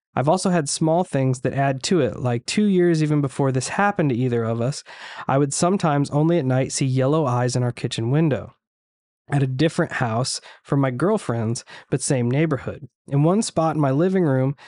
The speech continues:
was the only place that I would see it, in a chair where you could still see the kitchen. I didn't even know what it was or put it together until after this. I'm not sure exactly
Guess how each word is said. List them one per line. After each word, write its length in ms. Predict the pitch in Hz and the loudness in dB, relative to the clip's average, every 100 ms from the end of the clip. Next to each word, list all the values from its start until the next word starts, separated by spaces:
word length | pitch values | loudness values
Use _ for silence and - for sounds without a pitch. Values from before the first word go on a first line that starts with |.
| - _ _ - | -20 _ _ -4
was 200 | 143 139 | -2 0
the 120 | 135 | 0
only 280 | 151 185 208 | 2 2 2
place 320 | 160 143 - | 0 -2 0
that 100 | 147 | 0
I 100 | 131 | 2
would 160 | 127 | 0
see 280 | 127 - 180 | -2 0 0
it, 120 | 110 - | -2 -2
in 120 | 135 | -2
a 80 | 131 | 0
chair 400 | - 160 165 170 | 0 2 2 2
where 140 | 151 | 2
you 120 | 135 | 2
could 140 | 135 127 | 0 -4
still 260 | - 147 | -2 -2
see 200 | 143 135 | 0 -2
the 80 | 120 | -2
kitchen. 480 | - 170 165 - - - _ _ - | -2 -2 0 -4 -8 -18 _ _ -4
I 80 | 139 | 0
didn't 240 | 160 208 | 2 2
even 240 | 214 190 151 | 2 2 2
know 220 | 151 160 | 4 4
what 240 | 139 143 | 4 2
it 80 | 131 | 2
was 400 | 131 123 120 123 | 2 2 0 -2
or 180 | 143 131 | -2 -2
put 260 | - 165 | 0 2
it 200 | 160 143 | 2 0
together 480 | - 135 147 175 131 | -4 -2 0 2 2
until 260 | 127 135 131 | 0 0 0
after 320 | 147 - 117 | 0 0 -4
this. 320 | - - - - | -4 -8 -6 -2
I'm 160 | 135 | 2
not 180 | 156 185 | 2 2
sure 220 | - 196 | 0 0
exactly 640 | 190 170 156 143 - 139 | 0 0 0 0 0 -2